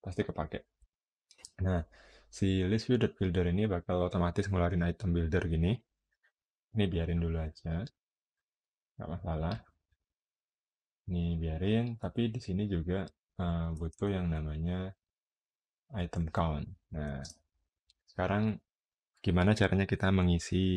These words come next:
variabel-variabel yang diminta ini? Jadi, item count ini tadi seperti yang sudah terlihat di manualnya adalah berapa panjang datanya. Jadi, kalau item count berarti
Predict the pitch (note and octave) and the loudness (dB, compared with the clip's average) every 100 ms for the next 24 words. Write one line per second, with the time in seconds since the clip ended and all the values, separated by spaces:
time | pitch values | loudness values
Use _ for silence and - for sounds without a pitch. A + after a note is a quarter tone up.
0 | F2+ F2+ F2+ F2+ F2+ F#2 F#2+ F2+ F2+ F2 | 2 2 2 2 2 2 2 4 2 4
1 | F#2 F2+ F#2 F2 E2 D#2+ E2 E2 D#2 D2+ | 2 4 4 2 0 0 0 2 0 2
2 | F#2+ G#2+ - - - - - F#2+ F#2 E2+ | 2 2 -4 -20 -20 -14 -6 -4 -2 0
3 | G2 F#2+ F2 A2 A2 G2+ A2 A#2 - F2 | 0 0 2 0 -2 0 0 0 -6 -6
4 | F2 F2 F2 F2 E2 E2 F2 F2 E2+ E2+ | -2 -2 -2 -4 -4 -4 -2 -2 -2 -2
5 | E2+ E2+ E2 E2 G#2 F2+ D#2+ F#2+ - - | 0 2 0 0 -2 -4 -4 -6 -8 -8
6 | - - F2 E2+ E2 E2 D#2+ E2+ E2 D#2+ | -8 -6 -4 -2 -2 -2 -4 -2 -2 -2
7 | D#2 - E2+ D#2 D#2+ D#2+ D#2 G2+ F2 D#2 | -4 -6 -4 -2 -4 -6 -6 -4 -4 -4
8 | G#2 | -4